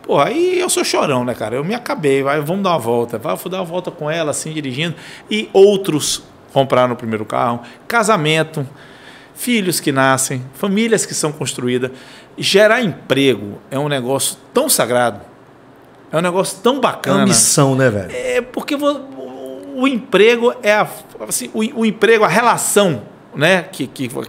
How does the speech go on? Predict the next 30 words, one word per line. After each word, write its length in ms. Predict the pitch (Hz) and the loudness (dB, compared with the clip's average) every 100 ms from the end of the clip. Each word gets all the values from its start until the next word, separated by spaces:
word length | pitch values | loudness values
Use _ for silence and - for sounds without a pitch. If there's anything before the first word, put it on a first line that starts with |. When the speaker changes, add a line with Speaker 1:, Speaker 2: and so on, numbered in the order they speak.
| - | -8
Speaker 1:
que 120 | 143 | -6
no 100 | 143 | -2
nosso 180 | 143 - | -2 0
caso 200 | 147 135 | 0 0
são 100 | 143 | -2
os 80 | 127 | 0
vanianos. 380 | 127 113 107 | 0 0 -4
Você 140 | - 156 | -4 -4
gerar 300 | 156 151 214 | 0 2 2
uma 120 | 240 | 0
oportunidade 800 | 240 180 - 220 185 139 127 127 | -2 -4 -4 -4 -2 0 0 0
pra 80 | 135 | -6
pessoa 360 | 135 - 139 | -6 -2 -4
trabalhar 580 | 123 165 180 170 110 107 | -2 -4 -2 -2 -4 -6
de 100 | 110 | -6
forma 260 | - 143 135 | -4 -4 -4
honesta, 400 | 107 107 - - - - - - | -6 -8 -10 -16 -20 -20 -20 -16
ganhar 640 | 143 180 185 131 117 101 - - - - - - | -2 2 4 2 0 -4 -10 -20 -20 -20 -20 -10
e 80 | 143 | -10
ter 160 | 135 196 | 0 2
uma 60 | |
perspectiva 760 | 220 151 147 120 - 135 113 104 | 2 -2 -2 -4 -4 -2 -2 -4
num 100 | 135 | -6
país 320 | 147 139 143 | -2 -2 -2
que 140 | - 131 | -6 -10
tem 580 | - 131 131 123 117 117 | -8 -6 -6 -6 -8 -10
dezessete 540 | 127 131 123 151 139 | -8 -6 -4 -6 -6
milhões 460 | 156 147 135 175 185 | -8 0 4 6 4
de 60 | 151 | 2
desempregados, 760 | 131 120 101 95 104 107 - | -4 -6 -6 -6 -4 -6 -8